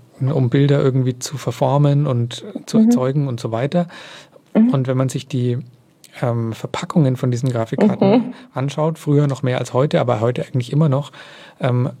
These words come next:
Speaker 1: die sind ja, ähm, versuchen sich
Speaker 2: So
Speaker 1: ja alle so
Speaker 2: Nvidia und
Speaker 1: an,
Speaker 2: GeForce
Speaker 1: an
Speaker 2: Zeug.
Speaker 1: Gamerinnen und Gamer zu richten und meinen irgendwie, sie müssen da so ein, ähm,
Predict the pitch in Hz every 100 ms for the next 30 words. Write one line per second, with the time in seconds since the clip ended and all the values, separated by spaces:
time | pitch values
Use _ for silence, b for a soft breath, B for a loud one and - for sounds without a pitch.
0 | - - 123 127 151 143 147 - _ _
1 | - 175 165 131 127 123 127 147 151 202
2 | 196 202 208 214 233 233 226 214 208 208
3 | 226 226 160 208 139 123 123 120 113 131
4 | 165 175 180 185 - _ 147 151 160 170
5 | 175 175 165 139 139 131 156 165 151 165
6 | - 190 180 B B B _ - 139 139
7 | 139 - - 120 143 151 156 139 156 151
8 | 151 151 B B - 131 139 139 139 131
9 | 135 127 123 123 - _ _ _ _ -
10 | 127 113 117 113